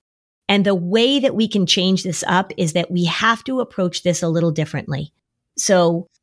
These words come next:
go with me here. I'm gonna pull my worry out. You know I have worry. You complain all the time about how I'm too overprotective, about how I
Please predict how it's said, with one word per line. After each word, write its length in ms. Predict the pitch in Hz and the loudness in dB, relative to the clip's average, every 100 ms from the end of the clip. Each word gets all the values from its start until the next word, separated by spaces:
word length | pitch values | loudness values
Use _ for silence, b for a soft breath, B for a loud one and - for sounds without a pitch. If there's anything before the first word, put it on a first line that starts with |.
| 202 | -2
go 240 | 190 277 294 | 2 4 4
with 260 | 269 240 | 2 -2
me 200 | 180 156 | -4 -8
here. 400 | 151 139 143 131 196 _ _ - | -8 -8 -6 -6 -10 _ _ 0
I'm 240 | 202 262 | 2 2
gonna 180 | 311 285 | -2 -8
pull 220 | 277 240 | -6 -2
my 240 | 226 196 247 | 2 2 2
worry 380 | 185 160 165 | 2 0 0
out. 280 | 156 156 202 214 | 0 0 0 2
You 240 | 240 294 | 4 6
know 240 | 233 277 | 6 6
I 80 | 233 | 4
have 260 | 185 175 156 | 2 0 -2
worry. 300 | 156 165 190 | -4 0 2
You 160 | 196 | 0
complain 480 | 208 190 - 208 214 | 0 -2 0 2 4
all 100 | 196 | 4
the 100 | 180 | 2
time 320 | 180 175 175 | 0 2 2
about 220 | 196 170 165 | 4 2 2
how 160 | 175 | 2
I'm 160 | 170 165 | 2 0
too 200 | - 208 | 0 4
overprotective, 800 | 180 180 170 170 170 160 175 165 | 4 4 -4 0 0 0 -2 -2
about 260 | 160 160 160 | 2 2 4
how 200 | 165 170 | 4 4
I 260 | 165 170 | 4 2